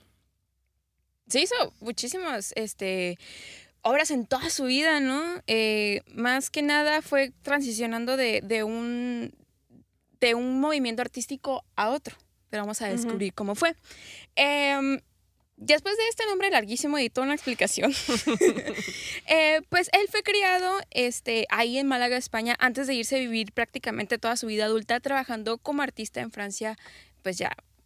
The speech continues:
Speaker 1: más grande. Y su papá se llamaba Don José Ruiz y Blasco. Tal cual, así es el nombre, es súper cortito. Y él fue un pintor y profesor de arte. Y por la otra parte, María Picasso, que es su madre, pues la verdad,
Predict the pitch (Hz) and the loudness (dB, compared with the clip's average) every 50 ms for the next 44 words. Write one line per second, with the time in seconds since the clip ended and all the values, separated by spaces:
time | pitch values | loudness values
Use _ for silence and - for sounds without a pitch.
0 | _ - 190 240 254 285 277 262 247 269 339 - - - - - - - - - | _ -2 0 2 2 2 2 2 2 -2 -4 -6 -10 -16 -20 -20 -20 -20 -20 -20
1 | _ _ - 349 403 392 - - - 480 - - 302 262 262 - - - 302 269 | _ _ 4 4 6 6 2 0 -2 -2 2 2 2 2 2 -2 -4 -4 -2 -2
2 | 247 220 208 208 220 233 - - - 226 339 349 370 370 330 311 - - 247 240 | 0 0 2 4 4 2 2 0 -4 -2 0 0 0 2 0 0 2 2 0 0
3 | 226 240 247 226 - - _ 262 254 277 349 415 415 - - - 262 - _ _ | 0 -2 -4 -6 -6 -6 _ -2 0 2 2 2 2 0 -4 -10 -10 -12 _ _
4 | _ _ _ _ _ _ _ _ _ _ - 214 - - 220 220 208 220 - 269 | _ _ _ _ _ _ _ _ _ _ -2 -2 2 2 4 4 4 4 2 0
5 | 233 - - 277 233 240 220 226 220 233 233 233 - 254 - - - 247 240 208 | 0 0 0 2 4 4 4 4 2 2 0 0 -2 -2 -2 -2 -2 0 0 0
6 | 220 - 294 - - 247 254 320 - - - - - - - _ - 370 370 - | 0 -2 -4 -2 -2 -2 -2 -2 -6 -12 -18 -18 -18 -20 -6 _ 2 2 4 6
7 | 320 320 311 330 - - 311 285 277 277 277 269 - 320 311 294 - 269 254 269 | 4 4 4 2 2 2 2 2 4 2 0 0 0 -2 0 0 0 0 0 0
8 | 254 - - 277 - 262 226 - 208 202 202 202 202 202 208 214 - - - 254 | -2 -2 -2 -2 -2 -2 -2 0 2 2 2 2 2 2 2 0 -2 -4 -6 -6
9 | 262 - 285 285 285 262 277 285 - 330 330 - - 294 269 262 - 294 277 254 | -4 0 2 2 2 2 2 2 2 2 2 2 2 2 2 2 2 2 4 4
10 | 220 196 294 302 311 - 269 - - 233 220 220 - 254 254 - 247 208 190 185 | 4 4 4 2 2 0 -2 2 4 4 4 4 2 -2 -2 2 2 2 2 2
11 | 190 - 285 294 285 247 233 226 240 269 302 - - - - - - - _ - | 0 -2 -2 -2 0 0 2 2 0 -2 -2 -4 -10 -20 -20 -20 -20 -10 _ 0
12 | 339 349 - - - 311 339 330 320 311 302 311 339 | 0 0 0 0 0 0 2 2 2 2 4 4 4